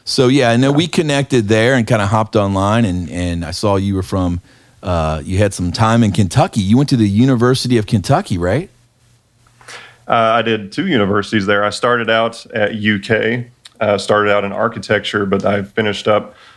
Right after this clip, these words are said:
Speaker 2: my degree over at Murray State University, which is about as southwest as you can get in that state.
Speaker 1: Yeah. Well, so are you a, are you a part of the, what they call the Big Blue Nation? Do you get crazy for the whole basketball thing, or is that not quite your bag?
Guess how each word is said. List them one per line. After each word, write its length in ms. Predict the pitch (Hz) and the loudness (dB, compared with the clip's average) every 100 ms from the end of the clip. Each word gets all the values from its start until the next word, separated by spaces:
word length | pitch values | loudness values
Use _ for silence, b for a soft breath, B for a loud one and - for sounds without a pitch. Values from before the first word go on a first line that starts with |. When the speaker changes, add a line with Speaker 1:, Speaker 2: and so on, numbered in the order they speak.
| B | B
Speaker 2:
my 120 | 104 | -4
degree 380 | 101 101 104 104 | -2 0 0 2
over 260 | 101 95 98 | 0 0 0
at 80 | 95 | 2
Murray 300 | 104 104 101 | 0 0 -2
State 340 | - 104 104 | -2 -2 -2
University, 600 | 110 95 98 98 - 104 | -2 0 0 0 -2 -6
which 220 | 101 104 | -4 -2
is 160 | 110 101 | -2 0
about 500 | 101 95 127 131 123 | -2 0 0 0 -2
as 440 | 107 98 98 - - | -4 -2 -4 -8 -14
southwest 880 | - 123 120 117 - 110 107 104 - | -8 -2 0 -2 -4 0 0 0 -2
as 160 | 104 95 | -2 0
you 100 | 98 | -2
can 220 | 101 98 | -2 0
get 300 | 104 95 - | 0 0 -2
in 120 | - | -4
that 180 | - - | -4 -4
state. 360 | - - 50 - | -4 -4 -6 -6
Speaker 1:
Yeah. 440 | 85 87 98 78 - _ _ b b b b b | -4 -2 -2 -4 -8 _ _ b b b b b
Well, 520 | 101 107 107 104 104 | 0 4 4 4 0
so 240 | - 127 117 | 0 0 2
are 140 | 110 | 4
you 180 | 113 135 | 4 4
a, 160 | 120 92 | 2 0
are 80 | 107 | 2
you 180 | 113 120 | 4 2
a 40 | |
part 280 | 107 113 110 | 2 2 2
of 100 | 101 | 2
the, 140 | 98 | 2
what 160 | 95 98 | 0 -2
they 100 | 95 | -2
call 220 | - 101 | 0 0
the 80 | 95 | 0
Big 260 | 82 95 | 0 0
Blue 160 | 92 95 | 2 2
Nation? 420 | 90 90 95 104 | 2 0 0 0
Do 80 | 92 | -2
you 60 | 87 | -4
get 180 | 95 | -6
crazy 460 | - 98 92 95 98 | -4 -2 0 0 -4
for 140 | - | -4
the 120 | 90 85 | -2 0
whole 180 | 92 85 | 0 -2
basketball 460 | 85 90 - 107 | -2 -4 -2 -2
thing, 280 | 101 113 113 | 0 2 2
or 60 | 85 | 0
is 100 | 82 | 0
that 180 | 87 | -2
not 280 | 80 85 78 | -2 -6 -6
quite 200 | - 90 | -4 -4
your 80 | 78 | -2
bag? 380 | 80 78 76 | -4 -4 -6